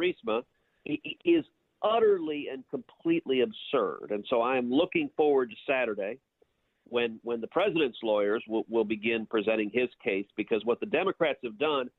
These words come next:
is they have opened the door to this. And I hope that the,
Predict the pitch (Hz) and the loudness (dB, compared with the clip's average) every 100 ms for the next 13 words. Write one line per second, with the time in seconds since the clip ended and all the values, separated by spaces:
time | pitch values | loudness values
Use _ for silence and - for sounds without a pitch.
0 | _ _ _ - 110 127 139 139 - 143 | _ _ _ -12 -6 -2 0 0 0 -2
1 | 151 165 147 127 147 147 117 104 - - | 0 -4 -6 0 2 2 0 -6 -12 -10
2 | 110 110 107 - - 160 185 - - _ | -8 -6 -6 -6 0 0 0 -6 -20 _
3 | _ - 101 113 | _ -6 -4 -2